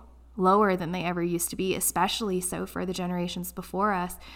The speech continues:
But the increase in the cost of housing is causing a giant problem because you also have an increase in cost of rent.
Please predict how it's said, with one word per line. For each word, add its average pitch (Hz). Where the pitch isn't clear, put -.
But 185
the -
increase 180
in 185
the 180
cost 170
of 170
housing 175
is 170
causing 175
a 170
giant 185
problem 180
because 185
you 190
also 196
have 180
an 190
increase 175
in 196
cost -
of 175
rent. -